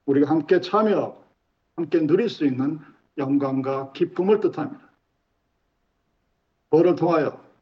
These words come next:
계약 관계가 회복되었다는 것은 우리가 하나님의 백성이 되었다는 것을 의미합니다. 그리고 거기에서 영원한 생명의 기쁨을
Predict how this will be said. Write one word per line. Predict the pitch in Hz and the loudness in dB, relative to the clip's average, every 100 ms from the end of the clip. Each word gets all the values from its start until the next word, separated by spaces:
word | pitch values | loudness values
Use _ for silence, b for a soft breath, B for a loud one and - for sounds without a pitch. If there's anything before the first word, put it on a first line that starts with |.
| _ _ _ _ _ _ _ _ _ _ - | _ _ _ _ _ _ _ _ _ _ -2
계약 | 143 143 | 0 2
관계가 | 147 143 139 139 139 139 b b _ _ _ 180 | 2 2 4 2 -2 -4 b b _ _ _ 0
회복되었다는 | 190 190 - - 156 151 185 202 | 2 2 0 2 2 2 -2 0
것은 | 135 - - - _ _ _ _ _ _ _ _ _ _ | -2 -4 -18 -20 _ _ _ _ _ _ _ _ _ _
우리가 | 127 143 | -4 -2
하나님의 | 151 151 143 | 0 0 0
백성이 | 139 - 185 180 | -2 -6 -4 -2
되었다는 | 156 143 143 139 | -2 -2 -2 -2
것을 | 135 170 | 0 2
의미합니다. | 139 113 - - _ _ _ _ _ _ _ _ _ _ - | 2 -2 -10 -20 _ _ _ _ _ _ _ _ _ _ -2
그리고 | 151 | 0
거기에서 | 139 160 175 175 180 185 B B B - | 4 6 6 4 2 0 B B B 0
영원한 | 139 151 151 147 | 4 4 4 2
생명의 | - 208 196 196 | 0 -2 0 2
기쁨을 | 175 175 160 156 165 | 2 2 2 0 0